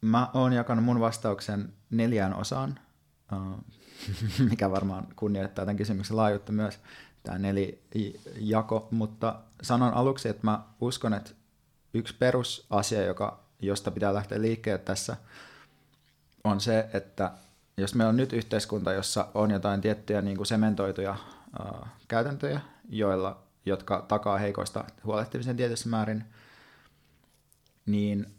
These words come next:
meidän ei välttämättä tarvitse ajatella niin, että tuleva yhteiskunta, jossa on jonkinlainen antiautoritäärinen tai vapauteen perustuva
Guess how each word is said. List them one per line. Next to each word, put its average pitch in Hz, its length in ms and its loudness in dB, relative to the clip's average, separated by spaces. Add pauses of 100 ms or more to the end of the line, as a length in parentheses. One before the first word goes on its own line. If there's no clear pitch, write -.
(260)
meidän 110 300 6
ei 110 80 6
välttämättä 120 400 0
tarvitse 113 320 4
ajatella 107 420 2
niin, 104 460 -2
että 98 420 -6 (240)
tuleva 113 480 0 (220)
yhteiskunta, 104 680 -4 (100)
jossa 95 320 -2
on 101 80 0
jonkinlainen 98 460 0
antiautoritäärinen 98 920 -2
tai 98 140 -4
vapauteen 101 480 0
perustuva 101 500 -6